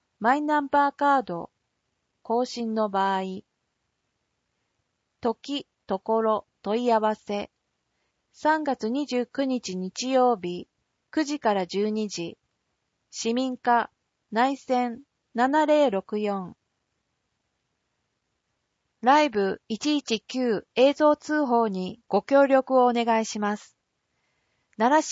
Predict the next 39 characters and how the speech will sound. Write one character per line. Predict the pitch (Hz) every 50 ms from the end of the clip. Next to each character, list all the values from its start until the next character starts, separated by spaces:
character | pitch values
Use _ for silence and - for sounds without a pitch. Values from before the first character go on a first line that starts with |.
| 220
良 | 202
市 | - -
生 | - 208
駒 | - - 285 285 240
市 | - - - 214 208
消 | 190 - 254 269 294 302
防 | 285 302 302 302
指 | - - 277
令 | 294 294 294
セ | - - 302 294
ン | 277
タ | - 254 233 226
ー | 214
で | 196 190 175
は、 | 170 170 170 190 _ _ _ _ _ _ _ _ _ _ _
昨 | - - 233 233 - 294
年 | 277 285 294 294
四 | 262 - 254
月 | 240 277 285 - - -
か | 269 240
ら | 214 196 185 190 202 _ _ _ _
ス | - - 254
マ | 262 302 311
ー | 311
ト | - 320 311
フ | 254 269
ォ | 254
ン | 240 226
を | 208
使 | 196 - - - 202
っ | 202 -
た | - 202 196 -
映 | - - 240 254 262
像 | 240 269 269 262
に | 254 240 247
よ | 247 247 240
る | 233 240
通 | - - 240 240 233 226
報、 | 208 226 220 220 214 220 -